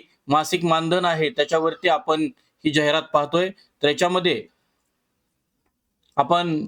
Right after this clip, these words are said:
या जाहिरातीमध्ये पाहताय, तर जिल्हा परिषद यांच्यात समन्वय साधण्यासाठी तसेच सोशल मीडिया जिल्हा परिषद कामांची प्रसिद्धी करण्यास अकरा महिन्यांच्या कालावधीकरता जनसंपर्क अधिकारी या पदासाठी ही जाहिरात निघालेली आहे.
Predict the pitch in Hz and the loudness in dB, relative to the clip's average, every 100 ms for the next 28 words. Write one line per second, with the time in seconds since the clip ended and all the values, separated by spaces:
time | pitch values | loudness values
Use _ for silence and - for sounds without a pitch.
0 | - 160 165 160 156 165 165 165 170 151 | -4 -2 0 0 0 -2 -2 0 0 0
1 | 151 170 180 190 _ _ - 175 180 180 | 0 0 -2 -4 _ _ 0 0 0 -4
2 | - _ _ _ _ _ _ _ - 107 | -12 _ _ _ _ _ _ _ -12 -2
3 | 151 170 190 190 185 180 196 170 160 165 | 0 2 0 0 0 0 0 2 0 0
4 | 185 165 - - 156 175 185 196 185 160 | 0 0 0 0 2 2 2 0 0 0
5 | 147 170 165 160 131 - 143 - 175 - | 0 0 0 -2 -4 -2 0 2 0 0
6 | 160 151 185 185 180 170 180 180 135 151 | 0 0 0 0 2 2 2 0 -2 0
7 | 175 170 170 160 175 - 156 156 165 156 | 0 0 -2 0 -2 0 0 2 -2 -2
8 | 180 - 143 180 190 196 165 143 120 - | -2 -2 -2 0 -2 0 0 0 -2 -4
9 | - _ _ 135 139 165 185 175 165 170 | -10 _ _ -2 0 0 0 0 0 0
10 | 170 170 175 - 147 156 165 160 160 160 | 0 0 0 0 0 0 0 -2 -2 0
11 | 170 127 - _ _ 110 170 202 202 185 | 0 -2 -4 _ _ -2 0 0 0 0
12 | 180 196 185 160 151 170 175 170 175 160 | 0 0 0 0 0 0 0 0 0 0
13 | 160 156 160 156 147 151 156 139 135 135 | 0 -2 -2 -2 -2 -2 0 0 0 -2
14 | 127 123 117 113 113 - | 0 -2 -2 -2 -4 -4